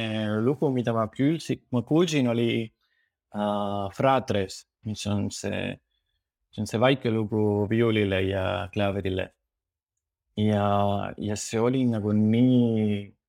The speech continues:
äh, tume. Nagu see oli nagu väga sügav ja, ja emotsionaalne ja tume. Ja,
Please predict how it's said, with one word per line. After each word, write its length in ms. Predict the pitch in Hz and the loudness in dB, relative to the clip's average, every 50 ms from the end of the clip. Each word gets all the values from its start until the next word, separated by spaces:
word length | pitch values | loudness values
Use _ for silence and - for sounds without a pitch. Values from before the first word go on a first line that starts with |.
| _ _ _ _ _ _ _ _ _ _ _ _ _ _ _ _ _ _ _ | _ _ _ _ _ _ _ _ _ _ _ _ _ _ _ _ _ _ _
äh, 880 | 95 98 98 98 95 95 95 95 95 95 95 95 95 95 95 95 95 95 123 - _ _ _ _ _ _ _ _ _ _ _ _ _ _ | -6 -4 -4 -2 -2 -2 -2 0 0 0 2 2 2 2 0 0 -2 -4 -6 -10 _ _ _ _ _ _ _ _ _ _ _ _ _ _
tume. 340 | - 147 160 185 175 135 104 98 98 98 110 _ _ _ _ _ _ _ _ _ _ _ _ _ _ - | 4 4 6 8 8 6 6 4 0 -6 -10 _ _ _ _ _ _ _ _ _ _ _ _ _ _ -6
Nagu 220 | 110 107 101 104 | -4 -2 -2 -2
see 160 | 104 - 120 | -2 2 2
oli 260 | 113 110 110 110 110 | 2 4 4 2 2
nagu 360 | 107 107 104 98 107 104 104 98 | 2 0 0 0 2 2 2 4
väga 320 | 104 110 107 113 117 110 | 2 2 2 2 -2 -2
sügav 560 | - - - 127 123 120 135 120 110 104 92 95 | -4 -4 -4 -4 0 4 6 6 6 6 4 0
ja, 240 | 101 101 101 101 101 101 101 101 98 95 95 92 - - | 0 0 2 2 2 2 2 2 2 0 0 -2 -2 -6
ja 240 | - 98 98 98 98 | -6 -6 -4 -4 -2
emotsionaalne 800 | 104 104 101 - - 113 107 101 104 110 117 120 117 113 110 104 | -2 -4 -4 -4 -4 -4 0 2 2 2 2 2 2 2 0 0
ja 220 | 98 95 95 95 | 0 0 -2 -4
tume. 400 | _ _ - 110 117 120 117 104 98 98 95 - _ _ _ _ _ _ _ _ _ _ _ _ _ _ _ _ _ _ _ _ _ _ _ | _ _ 2 4 6 6 6 4 2 -2 -6 -10 _ _ _ _ _ _ _ _ _ _ _ _ _ _ _ _ _ _ _ _ _ _ _
Ja, 260 | 101 98 98 95 95 | -2 0 2 2 2